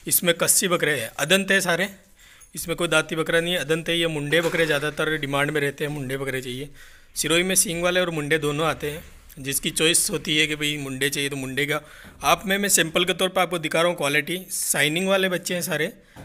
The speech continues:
और अच्छी ग्रोथ पे हैं, और ये सारे बच्चे अदंत है और कस्सी है। इसके अंदर लगभग अंडू भी एक दो पीस अंडू होंगे, बाकी कस्सी बच्चे।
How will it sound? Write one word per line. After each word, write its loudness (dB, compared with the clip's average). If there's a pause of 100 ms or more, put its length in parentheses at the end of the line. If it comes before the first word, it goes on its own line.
(220)
और -2
अच्छी -2
ग्रोथ 0
पे 0
हैं, -2
और -12
ये -6
सारे 4
बच्चे -2 (920)
अदंत 2
है 2
और -2
कस्सी 2
है। -6
इसके -2
अंदर 0
लगभग -6 (720)
अंडू 0
भी 0
एक 0
दो -2
पीस -4
अंडू 0
होंगे, 0
बाकी -2
कस्सी -2
बच्चे। -4